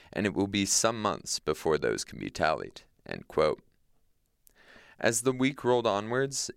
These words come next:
international media outlets paid close attention, publishing even minor details in order to draw attention to the potential outcomes for the conference. While news outlets were clearly dedicated to their scrutiny,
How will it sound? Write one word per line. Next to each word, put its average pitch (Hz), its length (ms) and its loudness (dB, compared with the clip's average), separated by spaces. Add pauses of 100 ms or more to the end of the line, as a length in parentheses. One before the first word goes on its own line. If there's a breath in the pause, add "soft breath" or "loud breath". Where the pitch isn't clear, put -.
international 113 760 0
media 82 340 0
outlets 98 440 0
paid 110 360 -2
close 131 400 0
attention, - 540 -4 (240)
publishing 101 480 -2
even 98 320 -4
minor 95 320 0
details 107 580 0 (300 loud breath)
in 110 100 -2
order 147 260 0
to 139 180 -6
draw 110 260 2
attention 117 500 -4
to - 80 -12
the - 80 -4
potential 82 460 0
outcomes 67 520 -2
for - 140 -10
the - 80 -12
conference. - 720 -6 (760 loud breath)
While 95 200 0
news 98 280 0
outlets 87 440 0
were 87 80 0
clearly 90 400 0
dedicated 85 580 0
to - 100 -4
their 82 120 4
scrutiny, 104 640 -2